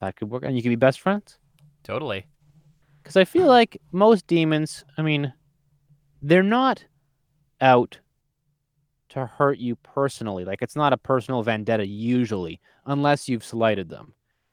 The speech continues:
Speaker 1: So it's
Speaker 2: Yeah.
Speaker 1: like demons are just shitty in general. And so their modus operandi is like, "I'm gonna be a dick,"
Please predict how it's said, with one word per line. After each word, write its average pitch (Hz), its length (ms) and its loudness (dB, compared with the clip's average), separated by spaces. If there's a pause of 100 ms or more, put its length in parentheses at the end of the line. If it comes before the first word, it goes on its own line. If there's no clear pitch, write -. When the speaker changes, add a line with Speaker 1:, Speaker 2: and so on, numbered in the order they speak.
(120)
Speaker 1:
So 143 180 -2
it's 131 80 -4
Speaker 2:
Yeah. 143 60 0
Speaker 1:
like 156 160 -2
demons 165 520 -4
are 127 340 4 (300)
just 131 180 -6
shitty 127 300 -2
in 113 140 -4
general. 95 460 -6 (240)
And 117 180 -8
so 113 300 2
their 120 380 2 (260)
modus 120 360 0
operandi 110 720 2
is 101 140 -6
like, 95 320 -4 (580)
"I'm 110 200 -2
gonna 107 120 -8
be 104 80 -6
a 98 40 -8
dick," - 340 -10